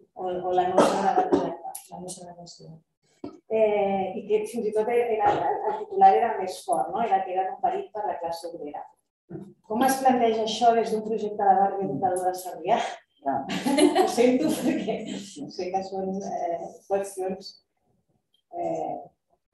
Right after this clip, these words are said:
Speaker 1: difícils, però, bueno, crec que és, crec que hauria de ser central, no? En qualsevol acció que vulguem dur a terme com a barri de renda privilegiada, etcètera, i de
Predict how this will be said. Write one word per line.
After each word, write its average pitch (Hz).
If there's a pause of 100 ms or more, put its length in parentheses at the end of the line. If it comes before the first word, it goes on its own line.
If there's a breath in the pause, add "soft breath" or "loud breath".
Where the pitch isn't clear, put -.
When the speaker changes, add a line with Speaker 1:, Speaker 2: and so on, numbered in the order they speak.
(280)
Speaker 1:
difícils, 190
però, 170 (140)
bueno, 170
crec 175
que 190
és, -
crec 202
que 214
hauria 208
de 196
ser 220
central, 185
no? 240
En 247
qualsevol 180
acció 180
que 175
vulguem 175
dur 381
a -
terme 220
com 190
a 185
barri 208 (580)
de 196
renda 180
privilegiada, 185
etcètera, 175
i 165
de 156